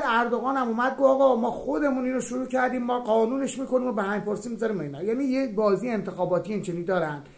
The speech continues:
می‌خوان بخش محجبه و اسلامگرا رو توی این فضا به دست بیارن. این یکی، این بخش به صورت سنتی در کنار اردوغانه، منتها بخش اپوزیسیون هم می‌خواد اینو جذب کنه. بحث دوم این هستش که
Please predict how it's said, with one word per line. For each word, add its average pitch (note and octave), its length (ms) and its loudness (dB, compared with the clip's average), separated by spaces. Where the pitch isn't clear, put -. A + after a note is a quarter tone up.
می‌خوان F3+ 400 0
بخش G3 420 0
محجبه E3+ 680 0
و E3 60 0
اسلامگرا E3 840 -2
رو E3 340 2
توی G3 220 4
این F3+ 240 2
فضا E3+ 360 0
به G#3+ 120 -2
دست D3+ 340 -4
بیارن. C#3 360 -10
این B3 160 0
یکی، B3 300 0
این A#3+ 200 -4
بخش G#3+ 300 -4
به A3 140 -6
صورت G#3 200 -4
سنتی G3+ 500 -4
در A3+ 160 0
کنار A3 240 -2
اردوغانه، D3 580 -4
منتها F#3+ 160 2
بخش A3+ 320 2
اپوزیسیون G3 580 0
هم B3+ 120 0
می‌خواد A3 200 -4
اینو A3+ 120 -2
جذب D#3 340 -4
کنه. B2+ 200 -14
بحث B3+ 320 4
دوم C#4 560 0
این D4+ 140 0
هستش E3+ 520 -2
که D3 180 -10